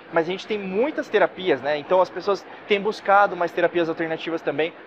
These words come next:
Então, assim, eu não vou recomendar nada. O aspecto é, faça algo que, na verdade, pra você faça sentido, mas procure novas respostas. Não vá apenas das respostas que você já tem utilizado.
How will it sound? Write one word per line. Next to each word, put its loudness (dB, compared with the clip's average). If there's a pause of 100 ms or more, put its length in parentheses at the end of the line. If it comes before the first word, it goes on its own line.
(200)
Então, 2
assim, 0
eu 0
não -4
vou 6
recomendar 4
nada. 4
O 4
aspecto 2
é, 4 (240)
faça 4
algo 6
que, -14
na 0
verdade, 2
pra 6
você 0
faça 0
sentido, -4 (240)
mas 0 (240)
procure 2
novas 6
respostas. 0 (180)
Não 6
vá 6
apenas 2
das 2
respostas -2
que -14
você 0
já 2
tem 0
utilizado. 4